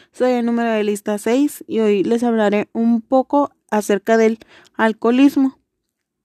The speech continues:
Para la mayoría de los adultos, el consumo moderado de alcohol probablemente no es peligroso.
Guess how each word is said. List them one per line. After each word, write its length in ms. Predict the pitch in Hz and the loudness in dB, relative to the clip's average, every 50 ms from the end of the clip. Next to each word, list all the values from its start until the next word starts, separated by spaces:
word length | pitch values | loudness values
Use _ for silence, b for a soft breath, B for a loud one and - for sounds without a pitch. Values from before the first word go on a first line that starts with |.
| _ _ _ _ _ _ _ _ _ _ _ _ _ _ _ _ _ _ _ _ _ _ 440 _ _ _ _ _ _ _ _ _ _ _ _ _ _ _ _ _ _ _ _ _ _ _ _ _ _ _ _ _ _ - - _ | _ _ _ _ _ _ _ _ _ _ _ _ _ _ _ _ _ _ _ _ _ _ -20 _ _ _ _ _ _ _ _ _ _ _ _ _ _ _ _ _ _ _ _ _ _ _ _ _ _ _ _ _ _ -20 -4 _
Para 180 | 285 285 285 | 2 4 6
la 100 | 285 294 | 6 6
mayoría 640 | 285 285 294 285 285 277 285 285 285 294 311 330 339 | 4 4 2 2 0 -2 -2 -2 0 0 2 2 2
de 140 | 359 359 349 | 2 2 2
los 160 | 339 320 - | 0 0 0
adultos, 540 | 294 262 240 208 196 - 220 214 214 - 247 - | -2 -2 -2 -4 -4 -4 -6 -6 -6 -8 -8 -4
el 140 | - 208 208 | -4 -2 -2
consumo 580 | - 233 220 214 202 - 233 220 220 226 226 | -2 -2 -2 -4 -2 -2 -2 0 0 0 0
moderado 680 | 226 226 226 220 214 208 202 196 190 190 196 202 208 214 | 0 0 0 0 0 0 2 2 2 2 2 2 2 2
de 100 | 220 226 | 2 0
alcohol 400 | 240 233 226 - 226 220 220 220 | 0 -2 -2 -4 -4 -4 -4 -6
probablemente 1040 | - _ 214 226 226 233 233 233 240 262 269 254 254 240 226 208 208 - 233 226 220 | -6 _ -2 0 2 2 2 2 0 0 0 0 0 0 -2 -2 -2 -2 -2 -2 0
no 280 | 214 214 208 202 202 | -2 -2 -2 0 0
es 140 | 196 185 - | -2 -2 -4
peligroso. 640 | - - 185 190 190 190 196 208 202 - 208 185 | -6 -4 -2 -2 -2 0 -2 -2 -4 -4 -8 -12